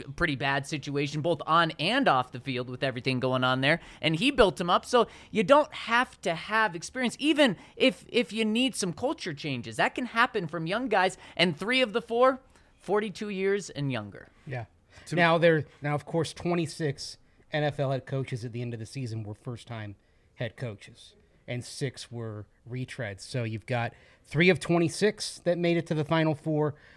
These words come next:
Speaker 2: one of six made it to the Final Four. It's actually roughly the, it's roughly the same rate.
Speaker 3: The offensive coaches thing, that, that's been
Speaker 2: Yeah.
Speaker 3: really sticking with me,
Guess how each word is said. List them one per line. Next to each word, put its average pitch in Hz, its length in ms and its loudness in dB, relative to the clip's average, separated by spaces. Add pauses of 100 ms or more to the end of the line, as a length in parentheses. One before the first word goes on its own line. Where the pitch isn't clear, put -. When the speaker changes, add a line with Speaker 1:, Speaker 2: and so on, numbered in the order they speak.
Speaker 2:
one 147 220 2
of 151 120 2
six - 340 -2
made 120 140 -2
it 110 80 -6
to - 80 -12
the 117 80 -4
Final 113 320 -6
Four. 110 240 -8
It's - 120 -8
actually 147 320 -4
roughly 123 420 -4
the, 113 260 -4 (360)
it's - 120 -8
roughly 151 260 -2
the 117 60 -4
same 143 320 0
rate. 170 180 -10 (400)
Speaker 3:
The 131 100 2
offensive 180 500 6
coaches 143 380 0
thing, 113 340 0
that, 123 280 -2
that's 143 220 2
been 131 140 2
Speaker 2:
Yeah. 135 60 2
Speaker 3:
really 127 160 0
sticking 113 400 -6
with 92 180 -12
me, 92 200 -10